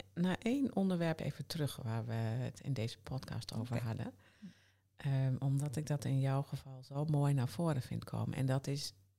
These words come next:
Speaker 1: denk ik, bij heel veel vormen van ellende die mensen, hè, niet alleen bij burn-out, maar allebei, allemaal vormen van ellende. Dus
Speaker 2: Mhm.
Speaker 1: het vertrouwen wat je van de omgeving krijgt.
Speaker 2: Mhm.
Speaker 1: Hoe groot dan verschil, eh, dat maakt.
Speaker 2: Ja.
Speaker 1: Heb jij tips voor mensen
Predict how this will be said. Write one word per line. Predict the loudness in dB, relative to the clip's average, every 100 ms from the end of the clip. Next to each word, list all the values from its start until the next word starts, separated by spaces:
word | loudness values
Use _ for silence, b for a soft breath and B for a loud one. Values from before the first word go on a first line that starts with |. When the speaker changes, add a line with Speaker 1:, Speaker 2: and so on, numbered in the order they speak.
| -14 -2
Speaker 1:
denk | 0 0
ik, | -2
bij | 2 4
heel | 4 4
veel | 2 -2
vormen | -2 0 0 0
van | -2 0
ellende | 2 2 2 0 -2 B B B 0
die | 4
mensen, | 4 4 0 -2
hè, | 0
niet | 0 2
alleen | 4 6
bij | 4
burn-out, | 6 4 4 0 2
maar | 2 4
allebei, | 2 2 0 -2 -2
allemaal | -2 0 2 2 0
vormen | -4 -4 -2 -2
van | -2
ellende. | -2 -2 -4 -4
Dus | -4 -4
Speaker 2:
Mhm. | -6 -10 -10 B
Speaker 1:
het | -14 -6
vertrouwen | -2 2 4 6 4 4
wat | 2
je | -2
van | -4 -2
de | -2
omgeving | -2 -2 0 0 0 -4 -4
krijgt. | -6 -8 -12 -16 -20 -14
Speaker 2:
Mhm. | -12 -10 -8
Speaker 1:
Hoe | -10
groot | -4 0 0
dan | -2 -6
verschil, | -8 -10 -4 -2 -2 0
eh, | -2
dat | -2 -4
maakt. | -6 -10 -14 -20 B B B B B B
Speaker 2:
Ja. | -2 0 2
Speaker 1:
Heb | 0 0
jij | 0 0 0 0
tips | 0 0 -4
voor | -2 0
mensen | 2 2 0 -2 -4